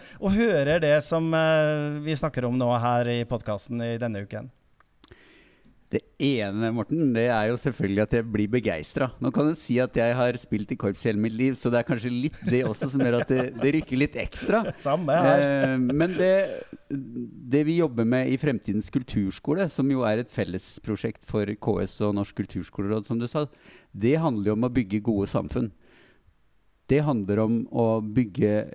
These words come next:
Speaker 2: rammer for god oppvekst. Eh, og vi må sammen finne ut hva det er.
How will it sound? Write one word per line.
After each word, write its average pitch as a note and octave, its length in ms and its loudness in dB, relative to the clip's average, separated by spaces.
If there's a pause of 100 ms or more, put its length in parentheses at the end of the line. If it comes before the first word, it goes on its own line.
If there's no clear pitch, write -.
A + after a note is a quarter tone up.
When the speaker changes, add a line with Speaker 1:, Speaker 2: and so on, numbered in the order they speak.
Speaker 2:
rammer A2 380 0
for G#2+ 160 0
god G#2 240 -2
oppvekst. - 640 -8 (500)
Eh, G#2+ 220 2
og B2 160 0
vi A2+ 160 4
må D3+ 100 4
sammen A#2 380 0
finne A2+ 260 2
ut G#2+ 80 -6
hva A#2 140 4
det B2+ 100 2
er. C#3+ 380 -2